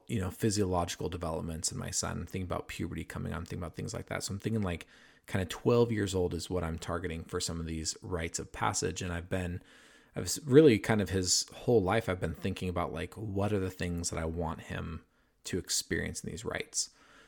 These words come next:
It's really kind of that, that structured w-, wilderness walk, right? It's his first taste of wilderness in a, in a ritualized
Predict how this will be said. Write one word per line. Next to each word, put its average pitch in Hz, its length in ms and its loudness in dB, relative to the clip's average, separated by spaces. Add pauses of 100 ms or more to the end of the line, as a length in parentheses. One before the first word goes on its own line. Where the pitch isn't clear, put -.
It's 107 160 2
really 117 340 8
kind 98 240 2
of 90 200 0
that, 90 380 -2
that 98 180 -4
structured 101 920 2 (1040)
w-, - 120 -10 (280)
wilderness 90 680 2
walk, - 400 -6 (280)
right? 113 240 -4
It's - 160 -4
his 101 160 0
first - 380 2
taste 107 260 2
of 90 140 -4
wilderness 95 640 -4 (360)
in 107 160 -2
a, 90 220 -2
in 104 140 -4
a 87 80 -2
ritualized 82 800 -2